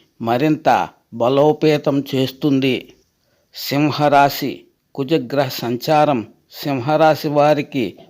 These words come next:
ప్రత్యేక ప్రయోజనాలను తెస్తుంది. వారికి వారి కుటుంబం నుంచి పూర్తి మద్దతు లభిస్తుంది.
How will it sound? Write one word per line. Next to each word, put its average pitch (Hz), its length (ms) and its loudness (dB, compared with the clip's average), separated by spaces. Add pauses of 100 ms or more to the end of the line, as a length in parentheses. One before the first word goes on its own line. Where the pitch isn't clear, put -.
(140)
ప్రత్యేక 139 580 0
ప్రయోజనాలను 139 1160 0 (240)
తెస్తుంది. 135 680 -2 (320)
వారికి 131 760 0 (260)
వారి 135 340 2
కుటుంబం 151 680 0
నుంచి 143 480 -2 (320)
పూర్తి 143 380 -2
మద్దతు 123 680 -2 (300)
లభిస్తుంది. 120 840 -2